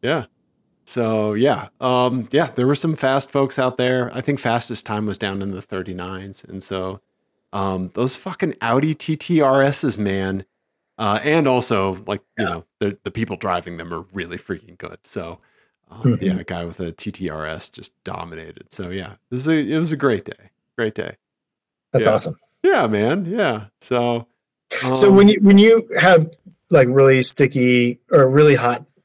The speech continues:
Speaker 2: tire temperatures,
Speaker 1: Yeah.
Speaker 2: is, do, do, do, do your tires get greasy too, or is that more, like, through repeated use that they get greasy?
Speaker 1: They get greasy. Yeah,
Speaker 2: Okay.
Speaker 1: they get greasy. So I, I have a sprayer and I wet them down. Yeah.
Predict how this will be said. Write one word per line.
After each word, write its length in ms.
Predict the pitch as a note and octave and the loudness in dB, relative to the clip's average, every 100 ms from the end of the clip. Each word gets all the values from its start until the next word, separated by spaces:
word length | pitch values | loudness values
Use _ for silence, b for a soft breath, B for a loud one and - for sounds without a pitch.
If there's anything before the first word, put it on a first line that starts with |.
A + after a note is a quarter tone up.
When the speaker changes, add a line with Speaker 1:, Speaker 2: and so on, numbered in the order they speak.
| _ | _
Speaker 2:
tire 340 | - B2 A2+ C#3+ | -2 0 4 4
temperatures, 840 | D#3+ E3 E3+ F3+ - - G3 - | 4 2 2 -2 0 0 0 -2
Speaker 1:
Yeah. 240 | C3+ A2+ - _ _ D#3+ | -2 -4 -4 _ _ 2
Speaker 2:
is, 200 | D3 D3 | 2 2
do, 320 | - D#3 D#3 | 2 4 4
do, 260 | D3+ D3 | 2 0
do, 200 | C#3+ C#3+ | 2 2
do 200 | C#3+ C#3 | 2 2
your 140 | D3+ G3 | 6 6
tires 400 | - G#3+ A3 G#3+ | 4 4 6 6
get 200 | A#3 D#3+ | 2 2
greasy 440 | C#3 D#3 F#3 G3+ | 4 4 6 4
too, 280 | E3+ F#3+ G3 | 4 6 6
or 220 | - C#3+ C3 | 8 6 6
is 120 | A#2+ | 4
that 320 | C#3 C3+ - | 2 2 0
more, 460 | B2+ C3+ C#3 C#3 C3+ | -2 2 4 6 6
like, 240 | A#2+ A2+ | 4 2
through 240 | - C3 | -2 -6
repeated 560 | A2+ A2 - C#3+ A#2+ G2+ | -6 -8 -4 0 0 0
use 240 | G2+ F#2 | -2 -2
that 180 | - G2 | -2 -2
they 100 | F#2+ | -4
get 200 | F#2 F2+ | -6 -8
greasy? 420 | F#2+ F2+ - F2 E2+ | -8 -8 -8 -10 -10
Speaker 1:
They 220 | C#3+ B2 | -2 -2
get 220 | B2 A2 | 0 -4
greasy. 580 | - G2 - - - - - | -6 -10 -8 -10 -10 -18 -8
Yeah, 300 | A#2 F2+ F#2+ | -4 -4 -6
Speaker 2:
Okay. 120 | A#2+ G#2 - | -8 -8 -10
Speaker 1:
they 120 | A#2+ A2+ | -6 -4
get 160 | A2+ | -4
greasy. 320 | A2 G2+ G#2+ | -4 -6 -4
So 420 | G2 C#3+ C3+ A#2 - | -2 0 2 2 -2
I, 280 | B2+ C3+ F2 | -2 -2 -2
I 140 | A#2+ | -4
have 160 | A#2 G#2+ | -4 -2
a 20 | |
sprayer 560 | - - B2 G#2+ F#2+ | -4 -2 -2 0 0
and 100 | F#2+ | -2
I 100 | G2 | -4
wet 260 | G2 F#2+ F#2 | -4 -6 -8
them 160 | E2+ E2 | -12 -12
down. 440 | E2 D#2+ E2 A2 _ _ _ - | -10 -10 -12 -14 _ _ _ -10
Yeah. 300 | F2 D#2+ | -10 -10